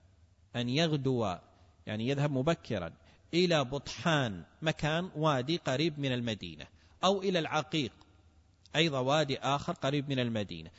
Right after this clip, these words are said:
فيأتي بناقتين كوماوين"، يعني من أفضل النوق.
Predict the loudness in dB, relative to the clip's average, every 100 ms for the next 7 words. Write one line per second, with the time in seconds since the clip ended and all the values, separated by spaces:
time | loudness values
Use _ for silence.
0 | -20 -20 -6 2 4 4 2 -2 -2 2
1 | 2 2 0 2 2 2 0 0 0 0
2 | 0 -2 4 4 4 2 2 2 4 2
3 | 2 -2 -2 -2 0 -2 -2 -2 -2 0
4 | 0 2 2 2 2 0 -4